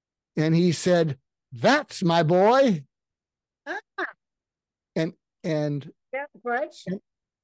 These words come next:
Speaker 1: and in retrospect, you know, he was looking out for what would be the best thing for me to do. But what I resented is he didn't drill me about that. He didn't say, "Why do you wanna be a doctor?" You know, it's,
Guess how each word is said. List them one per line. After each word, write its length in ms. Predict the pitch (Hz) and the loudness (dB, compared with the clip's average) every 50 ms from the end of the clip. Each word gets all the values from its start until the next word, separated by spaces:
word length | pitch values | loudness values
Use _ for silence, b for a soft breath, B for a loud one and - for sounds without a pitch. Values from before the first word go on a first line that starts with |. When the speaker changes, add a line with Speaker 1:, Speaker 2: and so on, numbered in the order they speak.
| _ - | _ -4
Speaker 1:
and 140 | 175 180 180 | -2 0 0
in 60 | 170 | 2
retrospect, 840 | 202 277 294 - - 262 202 - - - - 160 156 156 - - - | 2 2 2 0 -2 -4 -4 -6 -4 -2 0 2 2 0 -2 -4 -2
you 80 | 196 | 0
know, 100 | 175 175 | 0 2
he 120 | 185 185 190 | 2 2 2
was 280 | 196 185 180 160 151 | 2 2 2 0 0
looking 400 | 190 220 277 277 - 254 247 220 | -4 -4 -4 -4 -4 -4 -2 -2
out 260 | 202 196 196 202 196 - | 0 0 0 0 -2 -2
for 140 | - 160 | -4 -2
what 200 | 147 147 165 - | 0 0 0 -2
would 120 | - 180 139 | -2 -4 -4
be 120 | 143 151 | -2 -2
the 120 | 139 131 131 | -4 -4 -4
best 300 | 110 143 147 - - - | -4 -4 -4 -6 -6 -8
thing 180 | 160 139 135 | -6 -6 -6
for 140 | 127 - 139 | -4 -4 -4
me 140 | 131 127 123 | -4 -4 -4
to 100 | 123 123 | -4 -6
do. 420 | 127 220 269 254 175 147 151 160 - b b b b b b b b b b _ _ - | -4 -2 0 2 2 2 0 -2 -4 b b b b b b b b b b _ _ -6
But 200 | 175 143 - - _ _ _ _ _ _ _ | -4 -4 -4 -6 _ _ _ _ _ _ _
what 320 | - 170 135 147 185 220 254 | -14 -8 -6 -4 -2 -2 -2
I 80 | 254 247 | -2 -2
resented 920 | 233 214 196 160 156 143 123 151 190 220 233 185 - 175 151 139 139 131 - | 0 0 0 0 0 -2 -2 -2 -2 -2 -2 -4 -4 -2 -2 -2 -2 -4 -4
is 520 | 180 143 139 135 139 139 135 - - - - _ _ _ _ _ _ _ _ _ _ _ | -4 -2 0 0 -2 -2 -6 -10 -16 -18 -20 _ _ _ _ _ _ _ _ _ _ _
he 180 | - 175 190 | -6 -4 -4
didn't 340 | 185 277 330 330 311 220 151 | -2 -4 -4 -4 -4 -6 -6
drill 400 | - - - 147 160 170 170 175 | -6 -8 -8 -6 -4 -2 -2 -2
me 200 | 165 160 156 147 | -2 -2 0 -2
about 420 | 143 131 117 139 123 120 117 - _ | -2 -2 -4 -6 -6 -8 -8 -10 _
that. 320 | - 135 123 110 - - - _ _ - | -10 -10 -10 -10 -12 -16 -18 _ _ -14
He 140 | - 120 147 | -10 -8 -6
didn't 260 | 160 220 262 254 214 | -6 -6 -4 -6 -6
say, 280 | - - 190 180 160 | -6 -6 -4 -4 -2
"Why 400 | 147 123 120 127 135 139 151 160 | -2 -4 -4 -4 -4 -4 -4 -4
do 80 | 170 175 | -2 -2
you 100 | 170 160 | -2 -2
wanna 320 | 151 147 147 143 143 143 | -2 -2 -4 -4 -4 -4
be 180 | 135 135 143 147 | -4 -4 -2 -2
a 80 | 147 139 | -2 -4
doctor?" 580 | 123 151 165 160 151 156 143 _ - 143 135 127 | -2 -4 -4 -4 -4 -6 -10 _ -14 -12 -10 -10
You 180 | 120 131 135 | -8 -8 -8
know, 220 | 127 127 127 123 127 | -8 -8 -8 -8 -10
it's, 180 | 127 - - | -10 -12 -18